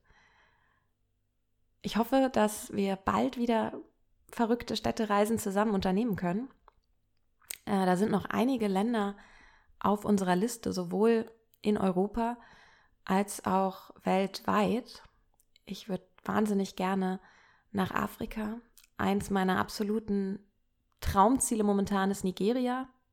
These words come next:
Ich weiß nicht, ob sie da dabei war, aber ich habe einige Freunde, die da auch sehr interessiert wären. Indien möchte ich unbedingt noch machen, was mich und meine Schwester auch wieder in unserer Yoga-Leidenschaft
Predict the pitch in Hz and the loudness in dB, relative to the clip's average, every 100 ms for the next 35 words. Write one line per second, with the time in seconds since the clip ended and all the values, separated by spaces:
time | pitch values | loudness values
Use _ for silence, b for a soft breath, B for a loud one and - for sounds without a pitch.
0 | _ _ - - 190 208 208 202 - - | _ _ -14 2 4 4 2 -2 -4 -14
1 | - 214 226 220 208 208 220 208 190 190 | -6 -4 -2 0 0 0 0 0 0 -4
2 | 202 185 196 180 - 185 208 208 180 170 | -4 0 0 0 -2 -2 0 0 0 0
3 | 214 - 196 202 196 - 233 240 220 233 | -2 -4 -6 -6 -8 -6 -6 -6 -8 -6
4 | 233 - B B B B B B B B | -8 -14 B B B B B B B B
5 | B - 220 240 240 226 220 208 - - | B -2 2 4 4 4 0 -4 -8 -14
6 | - 214 226 214 208 202 190 202 202 214 | -10 -4 -2 0 -2 -4 -4 -6 -6 -8
7 | 214 214 196 - - - _ _ _ - | -10 -10 -10 -10 -20 -20 _ _ _ -4
8 | 208 208 202 190 190 - 202 - 196 208 | -2 0 0 0 -2 -2 -2 0 2 4
9 | 185 196 190 180 180 208 214 202 208 214 | 4 2 0 0 2 4 4 4 2 0
10 | 214 202 - - | -2 -6 -6 -16